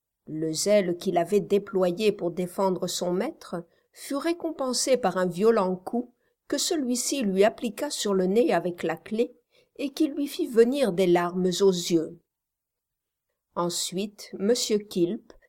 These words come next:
s'en retourna chez lui dans son bateau avec Nelly et Kit. Tandis que, pour se venger, le commis du nain se mit à marcher sur les mains, la tête en bas,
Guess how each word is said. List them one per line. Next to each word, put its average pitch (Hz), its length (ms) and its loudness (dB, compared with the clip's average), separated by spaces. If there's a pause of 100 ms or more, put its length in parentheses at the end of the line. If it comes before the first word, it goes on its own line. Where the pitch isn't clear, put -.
s'en 233 260 0
retourna 269 500 -4
chez 240 220 -2
lui 202 280 -2
dans 185 140 0
son 185 200 -4
bateau 175 580 -4 (400)
avec 294 400 -6
Nelly 185 560 4
et 175 140 0
Kit. - 320 -6 (1120)
Tandis 151 540 -6
que, 196 260 2
pour 170 260 -8
se - 160 -2
venger, 175 640 -2 (380)
le 226 180 4
commis 233 360 2
du 185 200 0
nain 196 360 2 (280)
se - 260 0
mit 247 260 2
à 196 80 4
marcher 190 420 0
sur 196 240 -2
les 175 180 2
mains, 196 320 0 (340)
la 156 180 -2
tête 165 300 0
en 165 140 2
bas, 180 340 -4